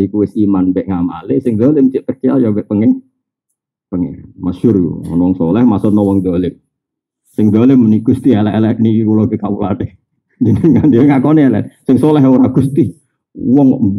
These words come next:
zalime ngono jenengan pateni." Jare pangeran, "Sing gawe aku ge kecangkeman." Aku pangeran mbok warai kuwe.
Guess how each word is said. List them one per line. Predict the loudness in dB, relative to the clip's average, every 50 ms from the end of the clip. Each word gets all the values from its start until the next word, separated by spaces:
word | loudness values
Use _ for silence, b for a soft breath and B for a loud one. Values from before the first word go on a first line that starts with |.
| 0
zalime | 2 2 4 4 4 4 4 4 2 2
ngono | 2 2 2
jenengan | 2 2 2 2 2
pateni." | 2 0 -2 -4 -4 -6 -8 -8 -12 -12 -6
Jare | -4 -2 -2
pangeran, | -2 -4 -4 -4 -2 -2 -2 0
"Sing | 2 2
gawe | 2 2 2 2 0 0 -2 -4
aku | -4 -4 -4
ge | -4 -6 -6
kecangkeman." | -8 -10 -6 -6 -6 -6 -4 -6 -6 -6 -6 -10 -12 _ _ _ _ _ -20 -20 -20 -20 -20 -20 -20 -20 _ _ _ _ _ _ _ _ _ _ _ _ _ _ _ _ _ _ _ -20 -20 -20 _ _ _ _ _ _ _ _ _ _ _ _ _ _ _ _ _ _ _ _ _ _ _ _ _ _ _ _ _ _ -10
Aku | -4 -2 0 0 0 0
pangeran | 0 2 2 2 2 2 2 0 0 0
mbok | 0 0 0
warai | 0 0 0 0 0 -2
kuwe. | -2 -2 -2 -2 -2 -4 -8 _